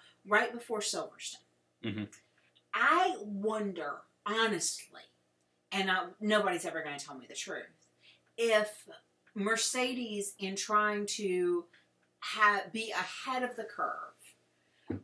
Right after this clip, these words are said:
Speaker 1: wasn't trying to figure out what that change was gonna do to affect things. And we're gonna see Spa have a good start again because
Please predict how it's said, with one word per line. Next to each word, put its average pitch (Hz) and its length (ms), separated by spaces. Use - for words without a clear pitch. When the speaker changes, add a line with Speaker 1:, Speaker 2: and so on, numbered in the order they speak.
Speaker 1:
wasn't 240 680
trying 254 800
to 202 100
figure 202 500
out 185 600
what 202 420
that - 140
change 202 320
was 180 140
gonna 175 240
do 175 180
to 170 200
affect - 420
things. - 840
And 202 520
we're 202 220
gonna 214 200
see 208 400
Spa 202 680
have 196 160
a 196 40
good - 240
start 233 460
again 151 500
because 196 500